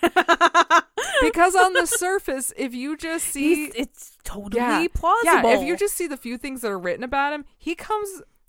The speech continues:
Speaker 2: off as a bit flippant and callous.
Speaker 1: Yeah.
Speaker 2: And now I feel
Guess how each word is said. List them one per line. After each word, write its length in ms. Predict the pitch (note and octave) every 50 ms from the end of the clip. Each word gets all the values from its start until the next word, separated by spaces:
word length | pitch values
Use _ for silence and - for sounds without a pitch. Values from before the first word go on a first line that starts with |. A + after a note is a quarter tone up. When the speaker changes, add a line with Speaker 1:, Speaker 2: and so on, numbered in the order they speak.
| - -
Speaker 2:
off 300 | G#3 A#3+ D4 E4 - -
as 220 | D#4+ D#4+ C#4 C4+
a 80 | C#4+ C#4
bit 240 | B3 D4+ D4 -
flippant 480 | - - - A#3+ G#3 A#3+ B3 E4+ D#4 -
and 160 | - B3 B3+ -
callous. 640 | - - G3 D3+ A3+ E4 A#3 - - F#3+ - -
Speaker 1:
Yeah. 480 | A3 G#3 G3+ G3 G3 F#3+ F#3+ F#3+ F#3+ F#3 - _ _ _ _ _ _ _ _ -
Speaker 2:
And 180 | G#3+ G#3+ G#3
now 200 | G3 G#3+ C4 E4 F#4+
I 80 | G#4
feel 320 | G4 - F#4 F4+ D4 -